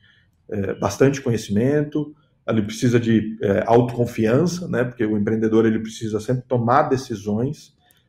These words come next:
é, ele precisa de humildade, precisa de disciplina, precisa de conhecimento relacionado à gestão e a outras,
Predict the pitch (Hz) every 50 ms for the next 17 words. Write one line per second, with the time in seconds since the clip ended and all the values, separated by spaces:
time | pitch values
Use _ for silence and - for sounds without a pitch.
0 | _ _ - - 110 107 104 104 104 101 101 98 98 101 107 110 123 131 127 -
1 | 120 107 113 110 120 139 139 127 123 120 120 120 120 - - 127 - - - _
2 | _ _ _ _ _ _ _ _ - 104 92 92 95 127 127 - - 127 - 117
3 | 120 120 120 117 117 117 117 117 113 113 - _ _ _ _ _ _ _ _ -
4 | - 107 101 101 - - 123 120 113 104 - - 117 110 110 117 120 120 117 117
5 | - 113 101 101 - - _ - 107 101 101 101 - - 107 107 107 110 104 104
6 | 95 98 107 98 - - - 120 110 117 117 113 107 104 101 98 98 104 113 117
7 | 113 - - 98 95 - - _ _